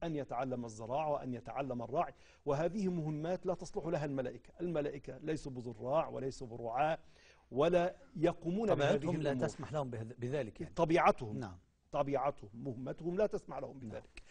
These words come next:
Speaker 1: ولكن الإنسان مطلوب منه أن يقوم بهذه الأشياء، فقام آدم بهذه الأشياء وأسس أساساً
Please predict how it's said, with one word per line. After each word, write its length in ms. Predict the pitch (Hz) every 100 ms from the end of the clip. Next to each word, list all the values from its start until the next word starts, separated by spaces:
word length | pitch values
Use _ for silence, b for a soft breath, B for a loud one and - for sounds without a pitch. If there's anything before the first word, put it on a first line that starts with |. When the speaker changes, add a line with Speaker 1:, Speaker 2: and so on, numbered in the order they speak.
| B B
Speaker 1:
ولكن 400 | 151 175 214 220
الإنسان 420 | 180 165 135 208
مطلوب 300 | 220 196 240
منه 340 | 185 190 160 170
أن 80 | 156
يقوم 320 | 156 165 147
بهذه 400 | 131 139 135 127
الأشياء، 400 | 123 - 113 110 - - b -
فقام 380 | 160 202 190
آدم 360 | 160 175 156 147
بهذه 400 | 135 135 131 135
الأشياء 420 | 135 - 120 127
وأسس 560 | - 233 185 - 151 127
أساساً 640 | 131 - 135 165 135 135